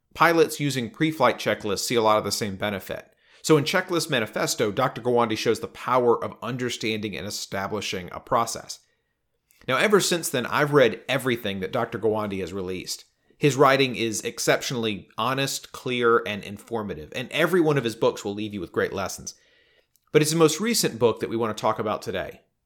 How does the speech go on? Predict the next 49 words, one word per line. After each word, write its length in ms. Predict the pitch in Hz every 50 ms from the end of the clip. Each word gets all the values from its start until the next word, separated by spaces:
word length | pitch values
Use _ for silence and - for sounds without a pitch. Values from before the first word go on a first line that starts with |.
| _ _ _ _ _ _ _ -
The 80 | 135
subtitle 560 | - - 196 185 190 - 185 160 160 151 135 131
to 120 | - 127
Being 380 | 113 101 123 127 127 123 123 120
Mortal 380 | 113 113 113 110 104 101 104
is 260 | - 98 107 95 87 - _ -
Illness, 520 | - 147 160 170 170 175 190 - - - -
Medicine, 540 | 127 135 131 127 127 - - 131 120 117
and 220 | - 110 113 104 95
What 200 | 113 135 - -
Matters 440 | 123 120 113 110 107 101 98 - -
at 140 | - -
the 200 | - 90 85 90
End. 220 | 87 78 71 69 - _ _ _ _ _ _ _ _ _ _ _ _ _ _ _ _ _ _ _ _ _
Now, 60 | - 135
you 140 | 151 196
may 160 | 240 226 208 185
already 200 | 170 165 151 123
know 240 | 113 113 123 139
this, 300 | 139 151 170 170 170 -
but 300 | - - 110 - - - -
our 180 | 117 143 170
society 520 | 185 - - 156 - 160 131 139 131 123 110
is 220 | - - 113 107
getting 400 | - 117 113 107 104 95 90 - -
older, 480 | - 101 107 104 92 - - - - _ _ _ _ _ _ _ - -
much 260 | 131 - - - -
older. 380 | - 95 85 - - - - _ _ _ _ _ _ _
In 80 | - 120
the 80 | 147
next 180 | 151 156 156 -
twenty 320 | - - 190 190 202 196
years, 300 | 180 165 151 143 135 131
adults 420 | - 117 110 131 135 165 190 - -
over 260 | - - 139 139 139
sixty-five 640 | - - 156 - - - 120 - - 120 110 110 -
are 60 | 110
projected 460 | - - 107 - 120 113 - - 104
to 120 | 101 - -
outnumber 400 | - - - 151 131 117 117 104
kids 300 | - - 127 113 101 -
for 120 | - 117
the 80 | - -
first 340 | - - 135 139 139 -
time 260 | - - 135 123 120 113
in 100 | 104 98
U 180 | 98 110 107 101
S 140 | 90 -
history. 480 | - 135 110 - - - - - - _